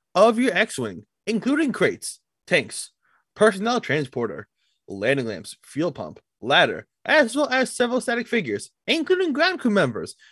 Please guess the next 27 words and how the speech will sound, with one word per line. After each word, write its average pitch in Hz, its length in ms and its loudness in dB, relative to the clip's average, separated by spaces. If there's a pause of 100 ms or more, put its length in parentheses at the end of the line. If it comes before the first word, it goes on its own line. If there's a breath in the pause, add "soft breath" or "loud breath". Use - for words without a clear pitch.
and 147 160 2
even 180 340 2
Luke 202 140 8
Skywalker 180 640 4 (280)
himself. 113 760 -4 (880)
When 185 260 6
you 254 140 2
sign 220 300 2
up 117 160 0 (260)
for 135 120 -6
your 208 180 4
subscription 151 640 -4 (260)
each 302 360 0
month, 151 380 0 (220)
in 185 80 4
addition 214 400 2
to 160 100 -8
your 277 160 0
parts 294 320 4
of 277 160 -8
the 349 60 -4
model, 277 460 0 (360 soft breath)
you'll 247 160 2
get 240 160 2
four 175 480 4 (140)
full-color 285 480 4
magazines 208 680 0